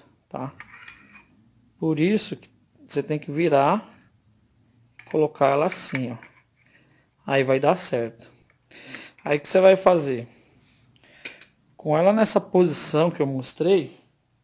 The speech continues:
o parafuso vai vir por aqui, por dentro. E com a chave Allen, você vai prender. Vai um parafuso aqui e outro parafuso, ó,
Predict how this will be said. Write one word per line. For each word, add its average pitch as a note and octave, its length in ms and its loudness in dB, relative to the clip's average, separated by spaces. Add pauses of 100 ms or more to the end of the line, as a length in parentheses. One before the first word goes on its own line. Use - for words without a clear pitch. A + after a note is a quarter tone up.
(920)
o - 40 -20
parafuso E3 460 2
vai E3 140 6
vir E3+ 140 0
por F3 180 0
aqui, D#3+ 480 -2 (340)
por G3+ 200 4
dentro. D3 500 -4 (1160)
E - 60 -16
com - 140 -4
a D3 60 2
chave E3+ 460 2
Allen, C#3+ 480 0 (140)
você - 240 -6
vai C#3+ 160 -2
prender. C#3+ 680 -6 (720)
Vai B2+ 120 -4
um C3 100 -2
parafuso C3 640 0
aqui F#3 600 -2 (640)
e D3+ 100 -2
outro F3+ 240 0
parafuso, E3 760 4
ó, A#2+ 80 -10